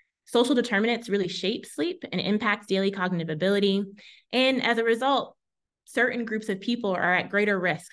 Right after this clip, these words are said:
for brain pathology, but also a other host, a, a whole host of other outcomes as a result.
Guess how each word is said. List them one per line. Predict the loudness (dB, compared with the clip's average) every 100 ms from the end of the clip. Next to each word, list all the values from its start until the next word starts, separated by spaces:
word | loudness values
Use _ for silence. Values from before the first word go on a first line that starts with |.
| -8
for | -4
brain | -2 -2
pathology, | -4 -2 -2 -2 -2 -4
but | -4 -2
also | 0 0 2
a |
other | 2 2 0
host, | -2 -4 -6
a, | -8 -10 -8 -6
a | 0
whole | 2 2
host | 2 0 -4
of |
other | -6 -4 -4
outcomes | -4 -4 -8
as | -6 -8
a |
result. | -10 -8 -8